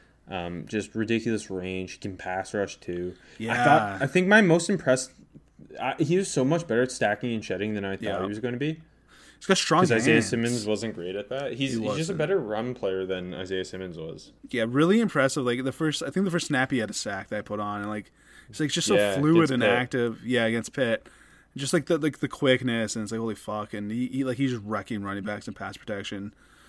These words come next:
Speaker 2: Then, but yeah, he's, he's got that take on ability. Like, he can actually take on blocks,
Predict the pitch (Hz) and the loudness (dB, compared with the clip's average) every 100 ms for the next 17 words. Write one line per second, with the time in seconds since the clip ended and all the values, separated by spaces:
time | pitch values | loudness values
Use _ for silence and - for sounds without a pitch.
0 | - - 147 202 165 143 - 180 165 226 | -4 2 6 8 8 4 2 -2 2 4
1 | 233 220 - 170 208 202 156 123 131 175 | 4 2 0 -2 0 0 0 0 0 0
2 | 95 92 113 131 - 131 131 - 139 139 | -2 -6 -6 -4 0 0 -2 -4 -2 -2
3 | 127 113 120 185 - - | 0 -2 -2 -6 -10 -12